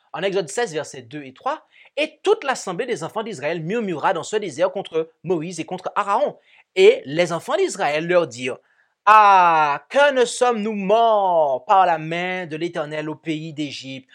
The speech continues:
quand nous étions assis près des potées de viande, quand nous mangions du pain à satiété. Car vous avez amené dans ce désert, car, je reprends,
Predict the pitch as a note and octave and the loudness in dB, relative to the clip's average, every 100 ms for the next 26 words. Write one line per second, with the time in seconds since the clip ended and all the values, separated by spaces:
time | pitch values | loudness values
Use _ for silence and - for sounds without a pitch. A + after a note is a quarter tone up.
0 | _ - C#4+ C#4+ G#3+ B3 B3 B3+ A#3+ - | _ 0 0 0 -2 -2 -4 0 -2 -2
1 | C#4 C#4 A#3 - G#3 F#3 F#3 G3 F#3+ E3+ | -10 -8 -8 -6 -4 -4 -4 -4 -4 -6
2 | D3 D#3 D#3 C#3+ - C#4+ D#4+ A3+ C#4+ C#4 | -8 -6 -6 -8 -8 -4 -2 -2 -6 -6
3 | A3+ D4 B3 C#3 F3 F3 D#3+ G3 - E3 | -6 -4 -6 -8 -10 -10 -10 -12 -8 -6
4 | E3+ - D3 - E3+ D3+ C#3+ A#2+ A2 G#2 | -6 -8 -10 -8 -10 -10 -12 -20 -20 -20
5 | _ _ _ - C4+ C4 A3 F#3 D3+ G3 | _ _ _ -2 0 4 2 2 -2 -4
6 | G3 E3 F3 - G3+ F#3+ E3+ D3 D3 D3 | -4 -2 -4 -2 -2 -2 -8 -12 -14 -12
7 | C3+ C3 F3+ D#3 C#3 A2+ B2 A#2+ - - | -12 -12 -14 -12 -14 -16 -16 -16 -6 2
8 | A3 C#3 C#3+ D3 F3 A3 | 2 0 -6 -8 -8 -14